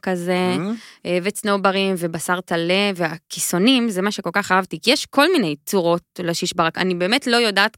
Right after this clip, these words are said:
Speaker 1: מה הצורה המקורית, אה, והם היו עגולים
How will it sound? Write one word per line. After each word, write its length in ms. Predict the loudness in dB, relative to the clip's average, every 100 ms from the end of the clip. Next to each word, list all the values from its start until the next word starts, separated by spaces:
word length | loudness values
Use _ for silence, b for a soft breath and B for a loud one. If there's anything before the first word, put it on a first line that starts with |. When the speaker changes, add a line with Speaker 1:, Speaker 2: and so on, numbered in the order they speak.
| -2
Speaker 1:
מה 140 | 0
הצורה 320 | 0 0 2
המקורית, 540 | 0 -2 -4 -4 -4 _ B B B B B B
אה, 60 | 2 4 4 2 -2 -4
והם 440 | -2 2 4 4
היו 220 | 4 4
עגולים 480 | 4 2 2 2 0